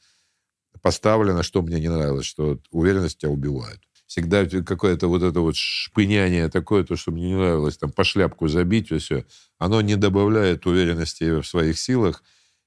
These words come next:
и это нужно иметь сильный характер. И, э, или, или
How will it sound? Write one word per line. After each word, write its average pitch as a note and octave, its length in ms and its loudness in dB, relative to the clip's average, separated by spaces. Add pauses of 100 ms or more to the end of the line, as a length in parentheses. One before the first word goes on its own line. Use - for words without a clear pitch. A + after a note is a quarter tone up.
и E2 180 0
это F#2+ 260 0
нужно F2 340 0
иметь F2 200 -2
сильный D#2 300 -2
характер. F#2+ 540 -2 (640)
И, E2 560 2
э, D#2+ 800 0
или, G2+ 360 2
или F#2+ 540 2